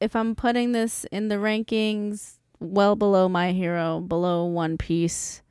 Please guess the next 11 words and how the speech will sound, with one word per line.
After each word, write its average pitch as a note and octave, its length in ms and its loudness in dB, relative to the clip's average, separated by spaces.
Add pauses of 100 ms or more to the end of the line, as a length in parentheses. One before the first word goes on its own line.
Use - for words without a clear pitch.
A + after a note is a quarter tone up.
(760)
um, F#3 920 0 (300)
above F#3 1000 2 (1300)
Fooly G3+ 380 4
Cooly. A3 520 0 (2500)
Um, F3+ 180 -4 (120)
which G#3+ 200 -2
other F#3+ 140 0
ones F3+ 180 -4
am C3 100 -4
I B2+ 60 -2
missing? B2+ 440 -6